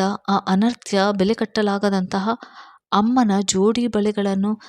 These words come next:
ಮಾರುವ ಮನಸ್ಸಾದ್ರೂ ಹೇಗೆ ಬಂತು ಹೇಮಾ ನಿನ್ಗೆ? ನಾನೀಗಲೇ ಸದಾಶಿವ್ ಅವಿನಾಶ್ನಲ್ಲಿ ಮಾತನಾಡಿ ನಿಂಗೂ ರಾಕೇಶ್ನಿಗೂ ಒಂದು ವ್ಯವಸ್ಥೆ ಮಾಡಲು ಹೇಳಿಟ್ಟಿದ್ದೀನಿ." ಮೂಕ ಪ್ರೇಕ್ಷೆಗಳಾಗಿ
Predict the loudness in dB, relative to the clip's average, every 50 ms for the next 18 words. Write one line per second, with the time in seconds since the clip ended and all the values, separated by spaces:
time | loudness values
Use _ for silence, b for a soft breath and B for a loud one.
0 | B B B B 0 2 4 4 4 2 2 0 0 0 0 0 0 -2 -2 -2
1 | -2 -2 -2 -2 -4 -6 -6 -6 -6 -4 -2 -2 -2 0 -2 -2 -2 -4 -6 -6
2 | -8 -10 -12 B B B B B B _ _ -4 -2 -2 0 0 0 0 0 -2
3 | -2 -4 -4 -6 -8 -8 -10 _ _ _ _ _ _ _ _ _ _ _ _ _
4 | _ _ _ _ _ _ -2 0 2 2 2 2 2 0 0 2 2 2 2 2
5 | 2 0 0 -2 -2 -2 0 0 0 0 0 0 0 -2 -4 -6 _ -2 -2 0
6 | 0 0 0 0 -2 -2 -2 -4 -4 -2 -4 -4 -6 b b b b b b -4
7 | 0 2 2 2 2 0 0 0 2 2 0 0 -4 -6 -8 B B B B _
8 | 0 2 2 2 2 2 2 2 2 2 2 0 -2 -2 -2 -2 -2 -4 -6 -8
9 | -6 -6 -6 -8 -8 b b b b -6 -2 0 2 2 0 0 0 -2 -2 -2
10 | -2 -4 -4 -2 -2 -2 -2 -2 -2 -2 -2 -2 -4 -2 -2 -2 0 0 -2 -4
11 | -6 -6 -6 -6 -4 -6 -8 -8 -10 -14 _ _ _ _ _ _ _ _ _ _
12 | _ _ _ _ _ _ _ _ -4 0 2 2 0 0 -2 -4 -6 -6 -4 -4
13 | -4 -4 -4 -6 -6 -4 -4 -4 -4 -4 -6 -8 -10 -12 -12 _